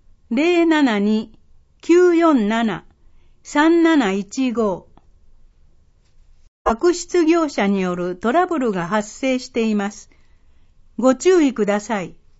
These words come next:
排水管の清掃や点検を持ちかけ、高額な費用を請求するなど、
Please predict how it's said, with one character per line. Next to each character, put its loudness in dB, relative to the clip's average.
排 2
水 2
管 2
の 4
清 -2
掃 -2
や -2
点 2
検 2
を 0
持 2
ち -10
か -6
け、 -16
高 2
額 2
な 4
費 2
用 2
を -2
請 -2
求 -4
す -8
る -4
な -4
ど、 -12